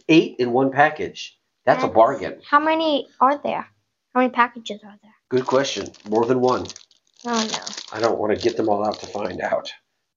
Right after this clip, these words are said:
Speaker 1: All right, here we go. We're opening it up.
Speaker 2: Oh, that's so
Speaker 1: Aubrey
Speaker 2: noisy.
Speaker 1: is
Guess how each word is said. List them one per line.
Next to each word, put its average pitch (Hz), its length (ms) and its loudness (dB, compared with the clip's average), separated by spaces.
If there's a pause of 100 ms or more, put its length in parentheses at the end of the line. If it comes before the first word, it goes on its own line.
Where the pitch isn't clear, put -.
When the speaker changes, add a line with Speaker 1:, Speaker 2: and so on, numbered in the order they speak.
Speaker 1:
All 107 60 4
right, 101 80 4
here 110 100 4
we 117 60 2
go. 127 180 4
We're 113 120 2
opening 127 320 2
it 127 200 2
up. 135 240 2 (800)
Speaker 2:
Oh, 226 120 -8
that's - 260 -14
so - 80 2
Speaker 1:
Aubrey 127 380 4
Speaker 2:
noisy. 117 160 2
Speaker 1:
is 113 640 0